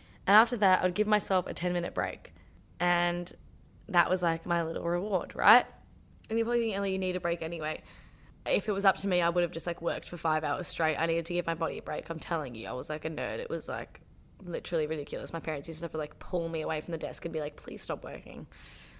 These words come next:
Or what I do is, like, after a day of finishing homework, like, maybe let's just say I've done a bit of maths, bit of English, bit of business. I would be like,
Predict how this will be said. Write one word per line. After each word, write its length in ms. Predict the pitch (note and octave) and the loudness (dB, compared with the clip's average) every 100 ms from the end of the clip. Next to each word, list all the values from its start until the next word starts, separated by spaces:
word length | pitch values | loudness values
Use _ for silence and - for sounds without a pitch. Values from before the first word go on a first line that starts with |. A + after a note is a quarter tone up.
| - | 0
Or 240 | A#3+ C#4 C#4+ | 10 12 12
what 100 | A#3+ | 10
I 80 | G3 | 6
do 200 | F#3 F3+ | 4 2
is, 200 | F3 F3 | 2 0
like, 140 | E3+ | 0
after 540 | - F3+ - F#3+ F3+ - - | 6 6 4 2 2 2 -2
a 60 | |
day 240 | F3+ F3 F3 | 0 2 2
of 80 | |
finishing 600 | - F3 E3+ - F3 E3+ - - | 0 -4 -4 -4 -6 -6 -10 -18
homework, 580 | - F#3+ G3 F3 F#3+ - | -6 -2 -2 -2 -2 -2
like, 140 | F3+ | 0
maybe 460 | F#3 F3+ F#3 F3+ E3+ - - - - - - - | 2 2 2 0 -2 -14 -20 -20 -20 -20 -20 2
let's 180 | G#3 G3 | 2 4
just 140 | G#3+ | 2
say 100 | G#3 | 6
I've 120 | F#3+ F3+ | 6 6
done 200 | F3+ F3 | 4 2
a 40 | |
bit 120 | G3 | 0
of 60 | F#3+ | 2
maths, 340 | F3 E3+ - | 2 2 -2
bit 120 | - | -4
of 60 | - | -4
English, 340 | F3 - - | -2 -2 -4
bit 100 | - | -4
of 80 | F3+ | -6
business. 520 | E3 D#3+ - - - - - - - - - | -6 -6 -6 -6 -6 -12 -20 -20 -20 -4 4
I 220 | F3+ F3+ | 6 8
would 180 | F#3 F#3 | 4 2
be 120 | F3+ | 2
like, 160 | E3+ | 2